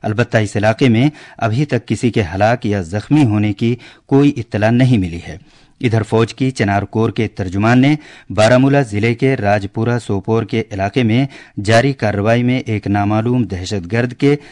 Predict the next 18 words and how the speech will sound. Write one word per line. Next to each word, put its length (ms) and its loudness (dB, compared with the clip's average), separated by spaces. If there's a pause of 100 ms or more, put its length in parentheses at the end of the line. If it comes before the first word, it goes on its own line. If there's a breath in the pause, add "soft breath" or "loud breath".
(180 loud breath)
हलाक 240 2
होने 220 4
की 120 -4
तस्दीक 440 -6
की 140 2
है। 220 -12 (380 soft breath)
इलाके 360 4
में 200 4
तलाश 360 0
की 180 -4
कार्रवाई 540 0
जारी 280 -4
है। 220 0 (320 loud breath)
मजीद 360 2
तफसीलात 500 -2
का 320 -4
इंतजार 440 -4
है। 240 -14